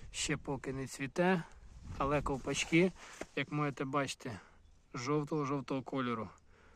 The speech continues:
Це говорить про те, що не сьогодні, то завтра він уже їх почне скидати та цвісти. Ось, наприклад, як на цьому суцвіттю. Красота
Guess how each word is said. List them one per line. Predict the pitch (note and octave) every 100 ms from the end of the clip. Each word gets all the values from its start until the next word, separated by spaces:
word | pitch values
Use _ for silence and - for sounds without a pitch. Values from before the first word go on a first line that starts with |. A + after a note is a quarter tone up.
| -
Це | - C3+
говорить | C#3 C3+ C3 A#2
про | C3+ C3
те, | - E3
що | E3 - - C3+ A#2+ -
не | C#3+ C3+
сьогодні, | - C3+ D3 C3
то | B2 B2+
завтра | C3+ D3+ D3+ C#3+
він | C3+
уже | B2 B2+
їх | B2
почне | - B2+ - C3
скидати | - B2+ B2 D3+ D#3 E3 - - - - -
та | D3
цвісти. | D3 C3+ A2+ - A#2+ A2+ F#2 - -
Ось, | D3+ C#3+
наприклад, | C#3 - C3+ C#3 C3+ - - - - - - - - -
як | D3 C3+
на | C#3+
цьому | B2+ D3+ C#3+ C3
суцвіттю. | - A#2 - A#2+ A2 - F#2+ - - - - - - - - - - - - -
Красота | - C#3 C3 D3 - E3+ F#3